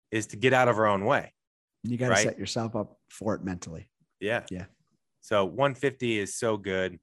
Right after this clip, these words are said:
Speaker 1: Jared's a
Speaker 2: Yeah.
Speaker 1: great guy. Oh, and the last thing I'll say on this term, I've never said this on the show before, but I saw a video about this the other day. You ever notice how kids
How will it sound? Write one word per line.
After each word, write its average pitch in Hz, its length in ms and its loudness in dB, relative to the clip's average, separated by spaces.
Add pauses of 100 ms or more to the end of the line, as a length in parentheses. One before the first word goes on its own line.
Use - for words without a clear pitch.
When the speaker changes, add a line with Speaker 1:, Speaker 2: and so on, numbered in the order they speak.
(420)
Speaker 1:
Jared's 107 360 0
a 131 40 -2
Speaker 2:
Yeah. 120 80 -2
Speaker 1:
great 98 260 -2
guy. 85 440 0 (480)
Oh, 143 220 6
and 127 120 -2
the 165 40 4
last 220 200 4
thing 240 100 0
I'll 190 100 4
say 127 180 2
on 147 120 2
this 160 140 -2
term, 170 220 2
I've 156 120 2
never 175 200 0
said 123 200 -2
this 131 160 -6
on 147 100 -4
the 147 80 -4
show 151 200 0
before, 156 420 0 (300)
but 135 80 2
I 135 80 6
saw 190 220 4
a 151 40 4
video 117 400 4
about 92 280 -4
this 90 220 -10
the 104 80 0
other 95 180 2
day. 85 280 0 (600)
You 175 100 4
ever 311 140 4
notice 147 380 4
how 117 140 2
kids 135 680 -4